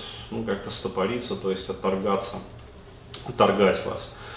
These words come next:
А, точно такая же ситуация может быть вот со стороны женщины. То есть, э, бывает девушка, например,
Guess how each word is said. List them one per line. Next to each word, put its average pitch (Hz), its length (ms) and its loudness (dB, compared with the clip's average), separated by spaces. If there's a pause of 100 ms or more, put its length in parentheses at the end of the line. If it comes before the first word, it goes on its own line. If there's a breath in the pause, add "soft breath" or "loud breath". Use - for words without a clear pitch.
(240 loud breath)
А, 107 840 8
точно 147 260 4
такая 127 320 6
же 120 140 4
ситуация 131 500 6
может 113 280 4
быть 113 220 2
вот 101 140 0
со - 80 -6
стороны 110 400 0
женщины. 95 480 2 (100)
То 98 80 0
есть, 95 200 -2
э, 98 240 0
бывает 104 400 6
девушка, 135 400 2
например, 95 480 2